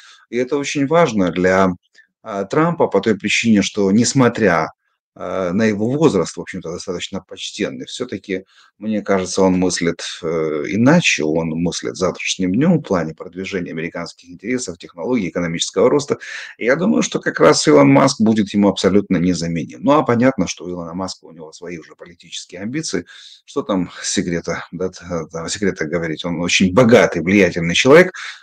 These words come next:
а человек любой, который добивается, э, в основном, э, экономических больших преференций, успехов, он пытается уже затем реализовать себя в политической, а, плоскости. Думаю, пришло время, поэтому посмотрим.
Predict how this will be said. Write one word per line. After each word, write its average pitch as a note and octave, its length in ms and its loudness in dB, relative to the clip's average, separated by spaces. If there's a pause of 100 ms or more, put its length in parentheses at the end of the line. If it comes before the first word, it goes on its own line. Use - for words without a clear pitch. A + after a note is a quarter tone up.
а - 80 -20
человек B2+ 260 0
любой, A2+ 340 6
который F2 300 0
добивается, F#2 800 4
э, - 260 -10
в D#2 240 -14
основном, F#2+ 500 -2 (420)
э, D#2+ 220 -8
экономических F#2+ 640 0 (120)
больших F2+ 380 -4
преференций, F#2 540 2
успехов, A2 540 2
он C3 160 6
пытается G2 460 4
уже F2 160 2
затем F2+ 360 -2
реализовать F2 500 0
себя F2 180 -6
в E2 40 -10
политической, E2+ 680 -10 (280)
а, F#2+ 140 -4
плоскости. - 540 -10
Думаю, A#3+ 340 2
пришло E3 320 4
время, E3 340 8
поэтому A2+ 380 4
посмотрим. G#2 520 4